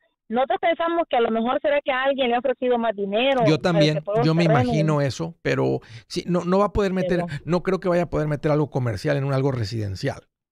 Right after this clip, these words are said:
Speaker 2: Entonces, pero si alguien dijo, "A mí me interesan esos terrenos", y alguien le ofreció diez mil más, pero, o sea, treinta mil por cada terreno, simplemente tomó el dinero y se, se está haciendo,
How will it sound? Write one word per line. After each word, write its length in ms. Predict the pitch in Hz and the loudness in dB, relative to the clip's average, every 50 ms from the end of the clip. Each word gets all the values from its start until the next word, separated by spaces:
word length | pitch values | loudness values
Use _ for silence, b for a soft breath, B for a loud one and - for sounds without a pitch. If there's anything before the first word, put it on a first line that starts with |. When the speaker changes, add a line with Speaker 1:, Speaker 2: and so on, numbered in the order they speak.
| _ _ _ _ _ | _ _ _ _ _
Speaker 2:
Entonces, 200 | 123 131 139 120 | -8 -8 -6 -4
pero 160 | - 143 131 | -2 -2 -2
si 100 | 113 139 | -2 -2
alguien 260 | 139 147 151 151 143 | -2 -2 -2 -2 -4
dijo, 160 | 139 127 117 | -4 -4 -2
"A 40 | 127 | -2
mí 80 | 131 143 | -2 -2
me 100 | 147 156 | -2 -2
interesan 400 | 147 139 - 143 139 127 135 139 | -4 -2 -2 -2 -2 -2 -4 -4
esos 180 | 131 135 127 | -4 -6 -8
terrenos", 460 | - - - 143 165 175 160 151 139 139 | -6 -6 -4 -2 -2 -2 -2 -2 -4 -2
y 80 | 131 | -2
alguien 200 | 131 135 139 143 | -2 0 0 -2
le 40 | 139 | -2
ofreció 220 | 127 123 123 139 | -2 -2 -2 0
diez 240 | 139 135 131 127 120 | 0 0 0 0 0
mil 220 | 131 139 143 143 139 | -2 -2 -2 -2 -2
más, 180 | 139 143 131 | -2 -4 -4
pero, 200 | - - 135 135 131 | -4 -2 -2 -2 -2
o 200 | - - - - | -4 -10 -16 -6
sea, 140 | - 139 | -6 -4
treinta 280 | - 143 143 135 123 139 | -4 -2 -4 -2 -2 -2
mil 140 | 131 143 135 | -4 -4 -2
por 160 | - 147 131 | -4 -4 -2
cada 220 | - 143 139 127 | 0 -2 -2 0
terreno, 460 | - 131 127 147 156 147 147 156 175 b 170 b b b | -2 -4 -2 -2 -2 -2 -2 -6 -8 b -18 b b b
simplemente 480 | - - 151 131 156 147 147 135 139 135 | -8 -8 -4 -2 0 0 0 0 -2 -2
tomó 340 | - 139 123 120 123 127 | -2 -2 -2 0 0 0
el 100 | 127 127 | 0 0
dinero 320 | 120 127 123 143 165 160 135 | -2 -2 -2 -2 -2 -2 -4
y 20 | |
se, 140 | 117 131 147 | -6 -8 -10
se 120 | 175 - | -6 -6
está 180 | 117 - - 127 | -6 -4 -4 -6
haciendo, 680 | 117 - - 131 123 120 120 127 127 120 120 113 - | -4 -4 -4 -4 -4 -2 -2 -2 -2 -2 -4 -6 -8